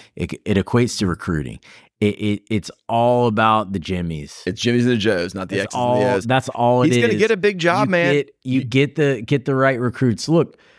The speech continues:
Speaker 1: I, I get it. Florida State's, you know, they're in the top four right now. Maybe they make the playoff, but, like, Deion Sanders at Florida State,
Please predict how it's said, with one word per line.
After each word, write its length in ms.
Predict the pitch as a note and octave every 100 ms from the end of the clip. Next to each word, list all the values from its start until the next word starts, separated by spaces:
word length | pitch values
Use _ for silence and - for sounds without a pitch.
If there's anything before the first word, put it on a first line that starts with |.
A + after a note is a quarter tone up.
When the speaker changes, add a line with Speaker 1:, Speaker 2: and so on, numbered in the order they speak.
| _ _ _ _
Speaker 1:
I, 120 | - -
I 80 | -
get 240 | G#2+ A#2 C3+
it. 160 | A#2+
Florida 320 | - G#2+ A2+
State's, 640 | - A2+ A2 A#2 - - -
you 260 | - A#2 G#2
know, 120 | F#2+
they're 160 | G2 G#2
in 100 | G#2
the 60 |
top 300 | - A2 G2
four 280 | - G#2 G#2
right 220 | G2+ G2
now. 280 | F#2 G2+ G2+
Maybe 260 | F2+ F#2 G2
they 100 | G2+
make 200 | G2 F2+
the 80 |
playoff, 540 | D#2 F#2+ G2 F2+ E2 -
but, 180 | E2 -
like, 520 | D#2+ E2 D#2 D2+ - _ _ _ _ _ _ - - _ _ _ _ _ - -
Deion 380 | A2+ A#2+ B2 A2
Sanders 600 | A#2 A#2 A2+ G#2+ F#2+ F2
at 200 | F2 -
Florida 360 | - F#2+ G2
State, 500 | - G#2 F#2+ F#2 D#2+